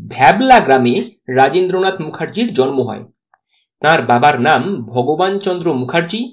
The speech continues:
এবং মায়ের নাম ব্রহ্মময়ী দেবী। ভগবানচন্দ্রের তৃতীয়া পত্নী ব্রহ্মময়ী দেবীর গর্ভে রাজেন্দ্রনাথের জন্ম হয়। রাজেন্দ্রনাথের শিশু অবস্থাতেই তার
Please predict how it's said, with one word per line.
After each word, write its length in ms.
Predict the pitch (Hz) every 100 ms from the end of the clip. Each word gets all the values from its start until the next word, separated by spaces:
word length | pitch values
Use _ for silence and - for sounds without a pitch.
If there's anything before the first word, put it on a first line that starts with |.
| _ _ _
এবং 200 | 170 196 196 147
মায়ের 400 | 127 143 214 208
নাম 220 | 175 139 196 208 117
ব্রহ্মময়ী 680 | 147 170 190 190 196 175 120
দেবী। 300 | 123 110 - - _ _ _ _ _ -
ভগবানচন্দ্রের 880 | 120 143 190 240 247 247 240 254 247 -
তৃতীয়া 460 | _ 185 202 233 254
পত্নী 420 | 240 160 165 180 170 214
ব্রহ্মময়ী 640 | 120 147 180 190 202 208 202
দেবীর 340 | 151 151 180 123
গর্ভে 380 | 123 - 139 202
রাজেন্দ্রনাথের 800 | 208 127 147 151 151 151 147 214 208
জন্ম 240 | 127 127
হয়। 200 | 120 104 - _ _ _ _ _ -
রাজেন্দ্রনাথের 800 | 131 156 220 220 233 240 240 233 -
শিশু 320 | - 208 226
অবস্থাতেই 580 | 156 170 175 208 208 131 226 - - _ -
তার 220 | 175